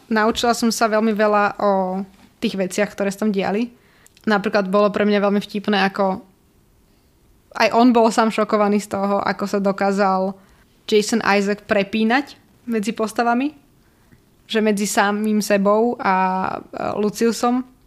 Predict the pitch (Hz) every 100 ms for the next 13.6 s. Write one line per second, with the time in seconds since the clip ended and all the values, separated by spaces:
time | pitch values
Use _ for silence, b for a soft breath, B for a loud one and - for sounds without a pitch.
0 | _ _ _ 214 196 190 185 - - 233
1 | 233 247 208 208 202 202 190 - 320 202
2 | 208 220 208 196 190 190 190 202 - _
3 | _ _ _ _ _ _ _ _ _ _
4 | _ _ 247 214 196 208 190 190 190 -
5 | 185 180 - - 202 - - - 214 _
6 | - 214 226 214 190 - _ _ _ _
7 | _ _ _ _ _ _ 226 226 254 220
8 | 208 214 214 208 202 202 208 190 208 196
9 | 190 190 196 180 185 185 180 185 196 220
10 | 247 - _ _ _ _ _ _ _ 220
11 | 208 214 202 - 208 - 196 196 190 185
12 | 190 190 202 190 185 185 185 190 180 185
13 | 190 190 196 190 220 262